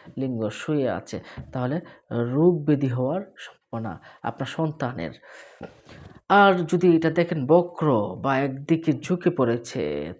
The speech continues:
বাঁকা অবস্থায় আছে, তাহলে সম্মানহানি হওয়ার সম্ভাবনা আছে।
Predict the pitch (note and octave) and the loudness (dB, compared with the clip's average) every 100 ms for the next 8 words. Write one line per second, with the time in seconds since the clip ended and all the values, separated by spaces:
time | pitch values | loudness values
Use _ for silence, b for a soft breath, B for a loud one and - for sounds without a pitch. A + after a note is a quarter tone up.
0 | _ - E2+ A2+ C#3+ C#3+ E3 D3 C3 C3+ | _ -16 -10 -2 -2 -2 0 0 0 -6
1 | - A2 D#2+ - F#2+ B2+ A#2+ - E3 D#3+ | -4 -2 -2 -6 -8 -6 -8 -6 -6 -4
2 | D#3+ F3 D#3+ C3+ C3 A#2+ B2+ E2+ E2+ - | -2 -2 -2 -6 -6 -8 -6 -6 -8 -10
3 | A#2+ F#2 D#2 B1 - - | -10 -8 -8 -10 -12 -16